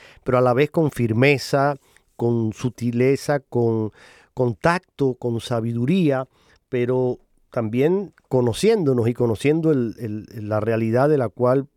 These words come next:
provenimos, nuestra familia, nuestro ambiente, etcétera, etcétera. Entonces, eh, no se escoge un director espiritual así, eh, a la ligera. Eh, hay que,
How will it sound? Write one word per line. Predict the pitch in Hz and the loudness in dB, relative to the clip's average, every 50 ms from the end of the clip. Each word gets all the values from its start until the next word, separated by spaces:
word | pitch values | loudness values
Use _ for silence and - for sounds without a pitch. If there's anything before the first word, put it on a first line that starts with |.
| _ _ _ | _ _ _
provenimos, | - 117 117 110 110 110 131 185 202 160 135 127 113 104 | -2 -2 0 2 2 2 2 4 4 4 2 2 0 0
nuestra | 107 101 95 - - 95 | -2 -2 -4 -6 -10 -12
familia, | - - 98 90 107 135 151 156 151 147 139 131 131 123 | -10 -8 -6 -2 0 2 2 2 0 0 0 0 0 0
nuestro | 113 104 98 92 _ - 101 101 98 | 0 -2 -4 -6 _ -8 -6 -4 -4
ambiente, | 98 98 104 131 151 156 156 147 135 - - 131 104 95 | -4 -4 0 0 2 2 2 0 -2 -2 -4 -4 -4 -4
etcétera, | 98 - - 123 117 - 117 110 | -10 -8 -6 -6 -4 -4 -4 -6
etcétera. | 101 - 123 110 - 101 98 | -4 -4 -6 -6 -6 -6 -10
Entonces, | 92 - 160 170 156 135 127 - _ _ _ _ _ _ _ _ _ _ _ _ _ _ _ - _ _ _ _ | -6 -2 -2 -2 0 -2 -6 -6 _ _ _ _ _ _ _ _ _ _ _ _ _ _ _ -20 _ _ _ _
eh, | - 143 135 131 127 127 127 120 110 _ - - - - - - - - - _ _ _ _ - | -2 0 2 2 4 2 2 0 -2 _ -14 -20 -20 -20 -20 -20 -20 -20 -20 _ _ _ _ -6
no | 135 127 143 175 170 | -2 2 2 2 2
se | - - 185 | 2 0 0
escoge | - - - 196 208 196 160 151 151 147 | 0 2 2 4 4 4 2 2 0 0
un | 147 156 160 | 0 0 0
director | 160 160 156 151 135 - 160 165 165 | 0 0 0 0 0 0 0 0 0
espiritual | 156 151 - 156 139 131 123 - - 147 147 156 160 - - | -2 -4 -4 -4 -4 -4 -4 -4 0 0 2 2 2 0 -4
así, | - 123 - - - 151 156 156 151 143 135 - _ _ _ _ _ _ _ _ _ _ - | -10 -16 -14 -12 -10 -8 -4 -4 -2 -4 -4 -6 _ _ _ _ _ _ _ _ _ _ -14
eh, | 127 123 117 117 117 117 117 117 - | -12 -10 -10 -8 -6 -6 -6 -6 -4
a | 113 120 120 | -2 -2 -2
la | 117 113 | 0 -2
ligera. | 107 107 - 139 190 190 147 101 90 - _ _ _ _ _ _ _ _ _ _ _ _ _ _ _ | -4 -4 -2 0 0 0 0 -2 -4 -14 _ _ _ _ _ _ _ _ _ _ _ _ _ _ _
Eh, | - 92 104 104 104 104 | -18 -16 -14 -12 -8 -4
hay | 110 131 143 147 | -2 -2 -2 -2
que, | _ - - 160 156 156 160 - | _ -6 -4 -2 -2 -2 -2 -4